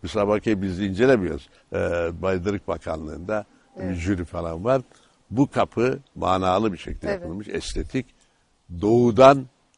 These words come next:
Speaker 2: Batıya mı açıldı?
Speaker 1: Batıya.
Speaker 2: Çok güzel.
Speaker 1: Giriş kapısı. Hakikaten
Speaker 2: Çok
Speaker 1: öyle
Speaker 2: güzel,
Speaker 1: olmuştu.
Speaker 2: doğru.
Speaker 1: Ve hemen seyircilerimiz için söyleyelim, değerli televizyonumuzun seyirciler için, e, Rum,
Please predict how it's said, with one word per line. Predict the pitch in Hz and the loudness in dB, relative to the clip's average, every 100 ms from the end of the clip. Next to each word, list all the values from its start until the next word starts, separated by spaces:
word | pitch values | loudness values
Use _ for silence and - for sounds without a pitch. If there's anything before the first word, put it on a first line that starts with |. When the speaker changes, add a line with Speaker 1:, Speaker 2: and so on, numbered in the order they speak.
| _ _ _ | _ _ _
Speaker 2:
Batıya | 185 202 - 277 | -10 -8 -4 -4
mı | 226 | -4
açıldı? | - | 0
Speaker 1:
Batıya. | 110 107 131 120 101 - | 2 2 8 8 8 4
Speaker 2:
Çok | 214 - | -10 -14
güzel. | - 170 - - | -14 -14 -14 2
Speaker 1:
Giriş | 135 160 | 8 8
kapısı. | - 90 - - | 6 -4 -4 -6
Hakikaten | 95 127 139 | -2 0 2
Speaker 2:
Çok | 147 | 2
Speaker 1:
öyle | 156 156 | 4 2
Speaker 2:
güzel, | - 208 | 2 -4
Speaker 1:
olmuştu. | |
Speaker 2:
doğru. | 202 185 196 - | -4 -6 -14 -4
Speaker 1:
Ve | 196 95 - - | -2 -2 -6 -4
hemen | 127 113 104 92 _ _ _ | -2 0 -2 -6 _ _ _
seyircilerimiz | - 104 98 95 104 95 92 | -4 -4 -2 -2 -2 -2 -6
için | - 90 | -10 -12
söyleyelim, | - 90 87 87 85 78 _ _ - | -10 -8 -6 -6 -8 -12 _ _ -6
değerli | 92 92 90 90 82 | -2 -2 -2 -6 -8
televizyonumuzun | 87 82 82 85 82 80 76 | -10 -8 -6 -8 -8 -10 -12
seyirciler | 76 - 80 80 80 80 | -14 -12 -10 -10 -10 -10
için, | 82 - 135 - _ _ _ _ _ _ _ _ - | -8 -8 -8 -10 _ _ _ _ _ _ _ _ -12
e, | 87 87 85 85 90 90 87 82 85 | -8 -6 -4 -4 -4 -6 -6 -6 0
Rum, | 123 151 87 | 6 6 6